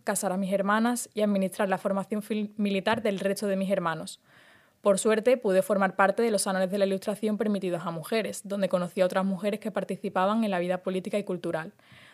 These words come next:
Aunque, claro, también tenía que conciliar esto con mis obligaciones familiares,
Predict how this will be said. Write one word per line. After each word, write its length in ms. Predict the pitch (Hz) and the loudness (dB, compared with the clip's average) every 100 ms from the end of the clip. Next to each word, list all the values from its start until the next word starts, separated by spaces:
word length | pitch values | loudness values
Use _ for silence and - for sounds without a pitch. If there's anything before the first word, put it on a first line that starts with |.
| - | -2
Aunque, 300 | 214 190 180 | 0 2 2
claro, 300 | 190 180 160 - _ | 2 2 -2 -12 _
también 240 | 214 196 185 | -2 0 0
tenía 220 | 190 190 | 2 4
que 100 | 190 | 6
conciliar 420 | 196 196 190 185 | 4 4 4 4
esto 200 | 190 220 | 0 -2
con 120 | 208 | -2
mis 120 | 202 | 0
obligaciones 520 | 196 180 170 156 170 156 | 0 0 -2 -2 -6 -6
familiares, 640 | 170 170 208 202 190 - | -6 -4 -2 -2 -4 -10